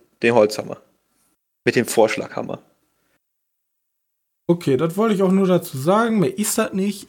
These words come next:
Speaker 2: Ähm, möchtest du deine Serie eben machen?
Speaker 1: Mm, ja, ich kann da ganz schnell drüber reden, weil das ist jetzt nicht wirklich
Speaker 2: Ja, dann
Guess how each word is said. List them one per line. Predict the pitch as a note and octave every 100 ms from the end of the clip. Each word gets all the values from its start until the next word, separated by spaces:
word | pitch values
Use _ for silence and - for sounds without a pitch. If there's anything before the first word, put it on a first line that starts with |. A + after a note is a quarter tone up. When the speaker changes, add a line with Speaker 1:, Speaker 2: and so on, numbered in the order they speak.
| -
Speaker 2:
Ähm, | F3+ F3 F3 F3 F3 E3+ F3 E3+ E3+ - _ _ _ _
möchtest | F3+ G3+ -
du | C4
deine | D4 C#4+
Serie | B3 C#4 C4+ C4
eben | C4
machen? | C4 B3+ _ _ _ - - _ _ - _
Speaker 1:
Mm, | A#2+ A#2 A#2+ A2
ja, | A2+ A#2+
ich | A#2+
kann | - A#2+
da | A2+
ganz | G#2 G#2+
schnell | A2 G#2+
drüber | A#2 A2
reden, | G#2 G2+
weil | G2+
das | G2+ G2
ist | -
jetzt | G2 G#2
nicht | G2+ -
wirklich | G#2+ G#2 G2+
Speaker 2:
Ja, | G#2
dann | B2